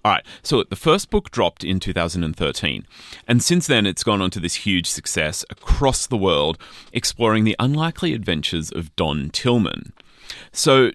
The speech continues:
Don Tillman's not like everyone else. As a successful geneticist, he has career satisfaction. And, like, he's able to schedule and plan most other aspects of his life, such that optimal happiness can be achieved in a given circumstance.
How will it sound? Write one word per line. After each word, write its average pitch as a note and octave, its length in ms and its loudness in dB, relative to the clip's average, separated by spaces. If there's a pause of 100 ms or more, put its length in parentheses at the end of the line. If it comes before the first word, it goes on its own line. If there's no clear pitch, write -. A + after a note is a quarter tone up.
Don A3 200 2
Tillman's B2+ 460 2
not G#2 400 2 (100)
like - 640 -4 (180)
everyone E2 400 -2
else. B1 440 -4 (520)
As A#2+ 240 2
a C3 160 4
successful - 500 -4
geneticist, C3 800 0
he B2+ 180 -4
has B2 420 -2
career C#3+ 400 0
satisfaction. A2 840 -4 (580)
And, A3+ 300 0
like, - 220 -2
he's D#4 240 -2
able C#4 300 2
to D#3+ 120 4
schedule A2+ 500 2
and F#2+ 140 0
plan F#2 420 2
most A#2+ 240 -4
other D#3 240 0
aspects G#2 400 -4
of F#2 80 -6
his E2 140 -6
life, - 340 -2 (380)
such - 280 -2
that B2+ 220 0
optimal G#3+ 420 -2
happiness - 540 -6
can F3 240 -2
be E3+ 140 -4
achieved C#2 640 -4
in A#2+ 140 -4
a - 20 -6
given D#2 300 -10
circumstance. F2+ 880 -2